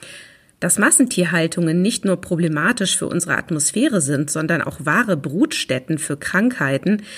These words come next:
das ist hinlänglich nachgewiesen. Die Pandemie habe ihren Ursprung in einem Mangel an Biodiversität,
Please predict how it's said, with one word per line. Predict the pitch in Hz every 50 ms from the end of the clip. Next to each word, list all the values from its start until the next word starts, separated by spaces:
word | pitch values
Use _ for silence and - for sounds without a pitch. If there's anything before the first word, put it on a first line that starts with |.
| - - - _ _
das | - 277 285 -
ist | - 240 - - -
hinlänglich | - 185 196 196 180 160 143 151 151 139 139 -
nachgewiesen. | 143 123 117 117 - - - - - - - - - - - _ _ _ _ _ _ _ _ _ _ _ _ _ _ _ _ _ _ _ _ _ _ -
Die | 381 370
Pandemie | - - 285 277 269 262 233 196 185 185 202 233 277 285 285 - - - - -
habe | - 269 320 339 - 302
ihren | - 240 233 214 185 -
Ursprung | - 190 247 262 - - - - 240 220
in | 196 180 196
einem | - 165 175 175 180
Mangel | 180 175 202 226 226 196
an | - 123 165 165 165 156
Biodiversität, | 143 190 226 233 202 185 156 170 160 160 147 156 147 175 151 - - - 208 220 247 277 269 -